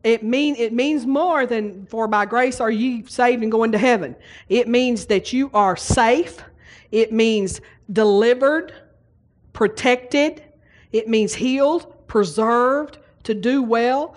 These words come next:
to make whole. All of that is in sozo.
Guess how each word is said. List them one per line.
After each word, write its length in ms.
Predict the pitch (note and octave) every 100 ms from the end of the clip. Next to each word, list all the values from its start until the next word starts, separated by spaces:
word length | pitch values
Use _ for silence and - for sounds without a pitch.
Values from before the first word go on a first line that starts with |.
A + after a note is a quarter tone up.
| - -
to 100 | G3+
make 300 | G3 A3 A3
whole. 500 | - A3+ E3 C3 - _ _ _ _ _ _ _ _
All 380 | - A3+ D4 E4+
of 140 | C#4+ A3+
that 400 | C4 A#3+ G#3 F#3+
is 200 | G#3 G3+
in 140 | G3+
sozo. 720 | G3+ - B3 G#3+ - D3 A#2+